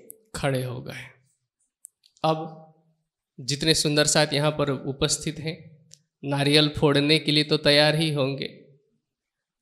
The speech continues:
क्योंकि वो चौपाई आने वाली है। मानसिक रूप से आप तैयार हैं, बस मैं केवल इतना बताना चाहता हूँ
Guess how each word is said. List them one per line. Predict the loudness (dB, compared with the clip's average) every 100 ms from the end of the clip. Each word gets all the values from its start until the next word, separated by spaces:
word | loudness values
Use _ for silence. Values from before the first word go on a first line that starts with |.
| _
क्योंकि | -4 -2
वो | 0 2
चौपाई | 4 4 4
आने | 4 2 0
वाली | 0 0 -2
है। | -6 -8 -14 -20 -20 _ _ _ _ _ _ _ _ _ _ _ _ _ _ _ -2
मानसिक | 6 6 8 6 6
रूप | 4 4
से | 8
आप | 8 8 6
तैयार | 8 8 6 4
हैं, | 4 4 0 -12 -6
बस | -2 0 2
मैं | 2 2
केवल | 2 4
इतना | 2 2 2
बताना | 2 2 2 2
चाहता | 0 -4 -4
हूँ | -6 -6